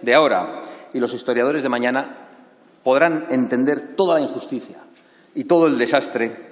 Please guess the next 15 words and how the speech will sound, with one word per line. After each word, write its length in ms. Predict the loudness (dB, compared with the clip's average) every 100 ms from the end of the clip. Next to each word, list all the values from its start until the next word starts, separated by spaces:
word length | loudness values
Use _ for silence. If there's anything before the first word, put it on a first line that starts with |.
| -14
que 120 | -10
España 340 | -4 -2 -2 -4
sufre 320 | -8 -6 -8
por 180 | -8 -10
culpa 300 | -8 -4 -6
de 60 |
este 180 | -6 -10
gobierno. 440 | -10 -12 -16 -20 -20 _ _ -20 -20 -20 _ _ _
Y 60 | -4
sí, 640 | -2 -4 -6 -16 -20 -20 -20 _ _ _ _ _ _
señorías, 680 | -10 -6 -4 -4 -8 -18 -20 -20 _ _ _ _ _
sí 220 | -8 -4
se 120 | -2 -2
podía 320 | -2 0 -2
saber, 300 | -2 -6